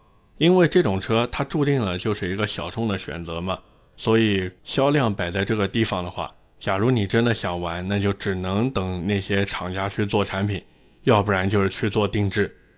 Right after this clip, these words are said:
不过能给汽车改装件做定制的厂家，一般产品好像都比较普通，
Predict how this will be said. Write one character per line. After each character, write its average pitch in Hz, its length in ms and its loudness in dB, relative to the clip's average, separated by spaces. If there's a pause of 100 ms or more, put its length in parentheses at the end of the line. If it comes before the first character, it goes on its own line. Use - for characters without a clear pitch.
(260)
不 101 140 -6
过 104 380 2
能 95 280 0
给 87 420 -4
汽 - 180 -6
车 110 180 -2
改 90 160 -4
装 98 200 0
件 110 220 2
做 113 200 0
定 117 180 0
制 110 160 0
的 98 140 -2
厂 95 280 -8
家， 98 300 -6
一 104 120 -6
般 104 280 -2
产 101 260 -4
品 98 160 -2
好 90 220 -6
像 98 180 -2
都 101 100 2
比 101 200 -2
较 101 140 2
普 98 220 -6
通， 101 280 -2